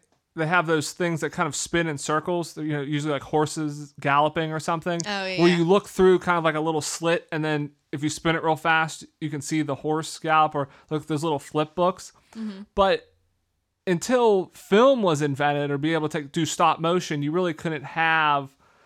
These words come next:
Speaker 1: uh, a very repeatable thing where you could have a more in-depth drawing and longer form, 'cause those flip books can only go for five seconds or something.
Speaker 2: Right.
Speaker 1: You know, whereas these were a few minutes. So,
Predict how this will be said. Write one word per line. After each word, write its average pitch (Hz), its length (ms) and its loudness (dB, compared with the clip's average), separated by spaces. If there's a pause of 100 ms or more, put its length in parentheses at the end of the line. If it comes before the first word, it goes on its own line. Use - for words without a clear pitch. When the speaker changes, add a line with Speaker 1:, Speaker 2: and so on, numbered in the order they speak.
(360)
Speaker 1:
uh, 143 360 4
a 151 100 -2
very 185 240 2
repeatable 160 720 -2
thing 135 600 -4 (300)
where 143 440 0
you 151 200 -6
could 160 100 -4
have 156 240 2
a 147 60 -2
more 151 320 0
in-depth 151 640 0
drawing 147 480 2
and 135 100 -6
longer 147 320 0
form, 190 300 0
'cause 208 100 -4
those 196 160 2
flip - 300 -2
books 180 200 -2
can 170 120 -4
only 156 100 -2
go 147 160 -2
for 131 200 -10 (120)
five 127 300 0
seconds 127 340 -12
or - 80 -14
something. 175 240 -8 (120)
Speaker 2:
Right. - 60 -16 (140)
Speaker 1:
You 180 80 2
know, 180 60 4
whereas 160 240 0
these 202 260 -4
were 170 80 0
a 143 60 0
few 156 220 -6
minutes. 151 420 -4
So, 160 340 0